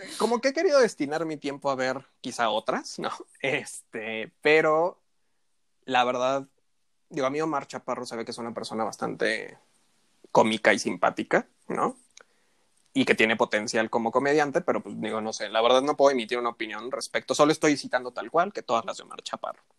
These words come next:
Y también por ahí me pusieron todas las de Cantinflas. Creo que ahí co-, a mi hermana coincide con eso, porque a ella tampoco le gusta ninguna película de Cantinflas.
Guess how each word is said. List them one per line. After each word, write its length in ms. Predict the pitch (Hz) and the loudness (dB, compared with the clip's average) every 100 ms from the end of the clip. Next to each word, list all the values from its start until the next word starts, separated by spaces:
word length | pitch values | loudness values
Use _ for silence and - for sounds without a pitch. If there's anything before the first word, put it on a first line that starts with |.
| - - | -14 -2
Y 300 | 196 202 240 | 2 4 4
también 480 | 127 123 139 180 - _ _ _ | 2 2 0 -2 -8 _ _ _
por 100 | - | 2
ahí 100 | 117 | 2
me 120 | 120 117 | 2 -6
pusieron 400 | 117 120 117 - - | -4 -4 -4 -2 6
todas 240 | 160 156 | 8 8
las 120 | 139 | 4
de 100 | 117 | -2
Cantinflas. 720 | 107 104 - 110 104 98 - - _ _ _ _ _ | -6 -6 -8 -10 -10 -14 -14 -18 _ _ _ _ _
Creo 160 | - 170 | 4 6
que 60 | |
ahí 100 | 175 | 6
co-, 100 | 180 | 4
a 100 | 147 147 | -2 -4
mi 140 | 147 | -2
hermana 340 | 143 151 156 | 0 0 0
coincide 400 | 156 123 117 135 | -2 -6 -6 -6
con 180 | 135 120 | -6 -6
eso, 200 | 135 170 | -4 -4
porque 340 | 139 120 107 - | -4 -6 -8 -8
a 140 | 113 | -6
ella 120 | 123 | -6
tampoco 280 | 127 120 120 | -6 -12 -12
le 80 | 110 | -12
gusta 320 | 107 - 110 - | -10 -6 -6 -6
ninguna 320 | 117 113 110 | -4 -2 -4
película 340 | 107 107 104 | -6 -6 -4
de 80 | 98 | -4
Cantinflas. 760 | 104 101 131 143 131 247 - | -6 0 0 2 2 0 -4